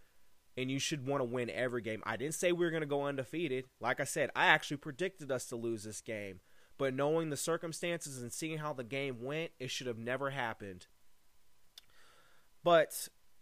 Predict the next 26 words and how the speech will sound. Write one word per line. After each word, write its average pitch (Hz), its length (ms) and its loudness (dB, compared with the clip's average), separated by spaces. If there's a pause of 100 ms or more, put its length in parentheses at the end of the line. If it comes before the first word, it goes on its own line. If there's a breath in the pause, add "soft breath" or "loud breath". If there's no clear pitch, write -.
(320)
I 147 100 4
do 147 180 4
wanna 160 160 4
give 151 160 0
Josh 139 380 4
Allen 131 640 2 (560)
props. 135 480 2
He 131 160 -8
played 131 260 0
a 123 60 -2
phenomenal 123 540 -2
game. 120 380 -2
Can't - 320 -10
take 127 220 -6
nothing 120 300 -8
away 113 320 -4
from 113 240 -10
him. 113 300 -8
He's 107 140 -10
a 107 40 -12
great 120 320 -4
quarterback. 117 640 -4
He's 101 160 -12
an 98 80 -12
elite 110 360 -8
player. 113 600 -4